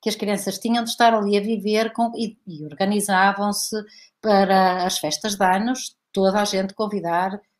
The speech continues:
os meninos refugiados e saber que se não têm transportes vão buscá-los a casa, vão levá-los a casa. Portanto, é surpreendente o que as pessoas conseguem fazer juntas. Portanto, nós só perdemos por estarmos calados.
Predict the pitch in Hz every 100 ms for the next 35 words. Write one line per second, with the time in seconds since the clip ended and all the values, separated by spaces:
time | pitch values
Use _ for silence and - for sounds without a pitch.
0 | _ 175 175 170 175 175 202 220 202 220
1 | 190 175 175 196 185 190 190 190 175 170
2 | 170 175 190 180 175 _ _ - 185 180
3 | 185 170 175 180 - - 165 160 - 175
4 | 170 - 170 170 170 170 165 165 165 175
5 | _ _ - 180 165 165 160 170 180 208
6 | 208 190 165 175 165 _ _ - - 294
7 | 294 247 226 208 190 175 165 160 - 202
8 | - _ _ _ _ _ 208 240 240 -
9 | 254 254 - 262 247 247 240 226 240 226
10 | 220 214 190 175 - 170 165 233 226 -
11 | 240 240 208 175 165 185 - 208 - 226
12 | 226 226 240 233 220 185 - -